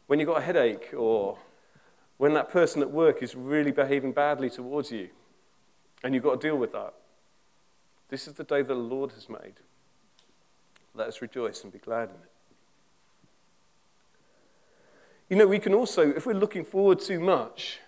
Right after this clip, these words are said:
we can miss out on the, on the call of God for where we are. The writer of Ecclesiastes says, "Whatever your hand finds to do, do it with all your might." You know, what you've got in your hands, "I don't know what God wants me to do." Well,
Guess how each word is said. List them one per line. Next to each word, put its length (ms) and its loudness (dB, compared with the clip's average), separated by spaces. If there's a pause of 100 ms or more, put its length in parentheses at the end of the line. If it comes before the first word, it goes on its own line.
(1300)
we 80 -2
can 160 0
miss 180 -2
out 220 2
on 180 2
the, 220 2 (180)
on 120 6
the 60 -2
call 280 2
of 80 0
God 280 6 (200)
for 100 -8
where 140 4
we 120 0
are. 320 -2 (1160)
The 80 2
writer 240 4
of 80 -12
Ecclesiastes 680 0
says, 220 -2
"Whatever 300 -2
your 160 -2
hand 240 -8
finds 280 -6
to 100 -12
do, 340 -6
do 200 -4
it 120 -6
with 120 -4
all 140 -4
your 100 0
might." 360 -4
You 100 -4
know, 100 2
what 320 -4
you've 220 -4
got 460 2
in 100 -2
your 180 0
hands, 520 -6 (1040)
"I 100 -6
don't 240 -6
know 120 -2
what 220 -4
God 200 0
wants 200 -2
me 100 -4
to 120 -6
do." 320 0 (100)
Well, 360 -4